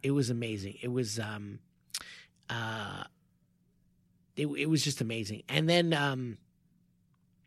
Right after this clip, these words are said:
the same thing with the Ponzinibbio Magny fight. Um, it was ab-, absolute, you know, amazing, amazing leg destruction from Ponzinibbio. If you, if you have a guy who's a great wrestler, or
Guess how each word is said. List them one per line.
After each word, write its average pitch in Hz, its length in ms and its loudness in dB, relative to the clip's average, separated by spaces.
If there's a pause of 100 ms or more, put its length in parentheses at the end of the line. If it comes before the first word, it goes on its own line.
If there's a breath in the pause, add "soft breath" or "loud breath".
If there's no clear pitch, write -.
(100)
the 143 200 6
same 214 300 8
thing 208 200 10
with 165 180 6
the 139 120 6
Ponzinibbio 147 640 4
Magny 135 340 2
fight. 180 320 0 (460 loud breath)
Um, 131 460 2 (160)
it 156 80 2
was 151 300 2 (600)
ab-, 202 220 6 (100)
absolute, 180 520 6 (280)
you 147 120 2
know, 123 240 0 (160)
amazing, 170 1000 8 (220)
amazing 160 800 6
leg 139 260 4
destruction 117 640 -2 (120)
from 120 320 -4
Ponzinibbio. 113 640 -2
If - 180 -6
you, 233 280 6 (260 loud breath)
if - 80 0
you 233 60 8
have 320 80 8
a 302 60 8
guy 170 300 6
who's 135 260 4
a 120 60 2
great 151 340 4
wrestler, 131 400 2
or 139 60 0